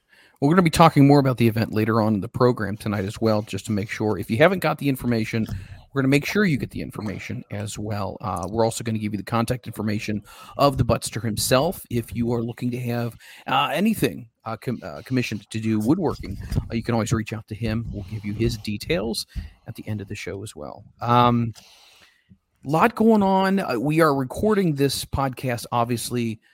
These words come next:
not on the day that we normally do. And, and the reason is,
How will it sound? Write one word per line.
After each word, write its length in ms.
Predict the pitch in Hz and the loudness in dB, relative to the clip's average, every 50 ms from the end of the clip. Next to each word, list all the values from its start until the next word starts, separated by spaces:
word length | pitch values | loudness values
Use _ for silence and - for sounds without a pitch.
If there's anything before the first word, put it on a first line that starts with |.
| _ _ _ _ _ _ | _ _ _ _ _ _
not 260 | - 139 151 170 233 247 | 0 2 4 4 4 4
on 140 | 226 190 | 4 4
the 60 | 143 120 | 2 2
day 180 | 113 120 110 110 | 2 0 0 2
that 80 | 110 | 0
we 120 | - 110 107 | 0 -2 -2
normally 360 | 107 107 110 107 101 95 95 | -2 -2 -4 -4 -4 -4 -6
do. 300 | 107 - 85 87 95 123 | -8 -8 -6 -6 -4 -4
And, 140 | 113 113 110 | -4 -4 -4
and 120 | - 101 | -6 -6
the 80 | 107 110 | -8 -6
reason 380 | 117 135 156 160 127 131 120 - _ _ _ - | -6 -4 -4 -4 -4 -4 -6 -6 _ _ _ -4
is, 580 | - 226 180 139 113 113 135 - 170 170 - | 0 2 2 2 2 0 -2 -4 -4 -8 -10